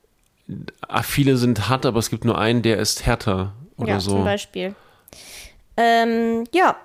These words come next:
Speaker 2: find ich gut. Bin sehr gespannt auf die
Speaker 1: <laughs> Vor allem,
Speaker 2: Videos.
Speaker 1: vor allem, ich, ich, ich sag's so beim Moment der Woche, „Das find ich gut.“
Speaker 2: Hä?
Speaker 1: <laughs> Du meinst, du findest das, die Videos gut, oder was wir
Speaker 2: Nein,
Speaker 1: da
Speaker 2: auf deinen
Speaker 1: machen?
Speaker 2: Moment der Woche.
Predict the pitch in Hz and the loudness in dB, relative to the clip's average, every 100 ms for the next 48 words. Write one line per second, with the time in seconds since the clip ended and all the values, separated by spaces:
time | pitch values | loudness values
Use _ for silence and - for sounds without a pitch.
0 | - 285 359 - 220 - - _ _ _ | -6 0 0 0 -6 -8 -20 _ _ _
1 | _ _ _ _ _ _ 277 277 262 254 | _ _ _ _ _ _ 0 2 2 0
2 | 233 226 127 - - 131 127 190 123 - | 0 2 2 2 2 2 2 2 4 2
3 | - - 131 127 143 - - - - 120 | 0 -2 0 2 0 -2 -4 -4 -2 0
4 | 123 - 127 117 107 120 110 120 120 - | 2 2 2 2 2 2 2 0 -2 -4
5 | - 135 160 147 - 127 - - - - | -2 2 2 0 0 -2 -2 -6 -16 -12
6 | - - - 180 - - 240 339 - - | -4 -4 -4 -8 -8 -4 -2 -2 -4 -6
7 | - - - - - 139 135 143 143 127 | -6 -4 -2 -2 0 2 2 2 0 0
8 | 139 127 120 107 - - 117 135 120 - | 2 2 0 0 -2 -4 -2 2 2 0
9 | 104 92 110 - 90 101 104 - 98 92 | -4 -6 -8 -10 -4 -2 -4 -4 -4 -2
10 | 302 277 269 254 247 247 240 254 320 269 | -2 0 0 0 0 0 0 0 0 -2